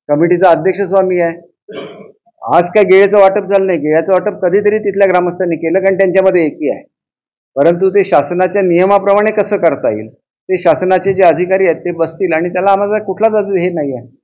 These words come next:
मुळात मीच, आ, काढून घ्यायचे, सगळी एवढी वर्ष खटपट मी करायची, मी order काढून घ्यायची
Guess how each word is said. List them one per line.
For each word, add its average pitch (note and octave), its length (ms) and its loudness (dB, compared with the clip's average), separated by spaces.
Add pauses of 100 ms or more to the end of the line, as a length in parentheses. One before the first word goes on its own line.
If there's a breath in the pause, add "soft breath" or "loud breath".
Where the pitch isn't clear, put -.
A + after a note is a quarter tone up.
(120)
मुळात F3 220 4 (120)
मीच, F#3+ 280 0
आ, F3+ 380 6 (220)
काढून D#3 260 -2
घ्यायचे, B2 440 -8 (400)
सगळी E3 220 2
एवढी E3 200 4
वर्ष F#3 180 0
खटपट F3+ 380 -2
मी F3+ 160 -2
करायची, C3+ 580 0
मी D#3+ 140 0
order E3+ 320 2
काढून D3+ 300 0
घ्यायची B2+ 420 -6